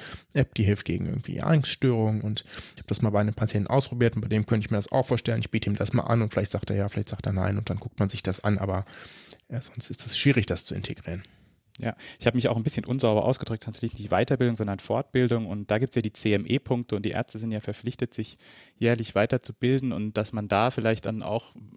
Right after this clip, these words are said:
Speaker 2: Fortbildungen in der Hinsicht anbietet, dass man nicht nur sagt, Neues aus der Kardiologie oder die neuesten Methoden in der Dermatologie, sondern vielleicht eben auch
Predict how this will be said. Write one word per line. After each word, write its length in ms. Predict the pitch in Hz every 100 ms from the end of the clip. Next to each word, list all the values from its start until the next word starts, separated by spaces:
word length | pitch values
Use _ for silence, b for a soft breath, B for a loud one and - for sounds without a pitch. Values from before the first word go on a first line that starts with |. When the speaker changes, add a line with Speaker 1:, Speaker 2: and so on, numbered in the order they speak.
| - -
Speaker 2:
Fortbildungen 1000 | - 113 - 127 120 117 113 113 113 110
in 240 | 107 101
der 340 | - 104 113 117
Hinsicht 640 | 110 110 104 104 - - B B B
anbietet, 480 | 117 123 120 110 104
dass 100 | 104
man 120 | 110
nicht 120 | 113
nur 140 | 120 107
sagt, 260 | 107 -
Neues 380 | 107 110 117 117
aus 260 | - 104 -
der 220 | 104 98
Kardiologie 720 | - 110 110 104 101 113 151
oder 360 | 120 113 110 107 B B B B
die 80 | -
neuesten 380 | 107 107 113 117
Methoden 520 | 104 - 117 117 110
in 100 | -
der 120 | 104 101
Dermatologie, 680 | 110 135 135 117 117 123
sondern 300 | 123 107 104
vielleicht 440 | - 95 98 127 -
eben 220 | 113 110
auch 420 | - 117 120 -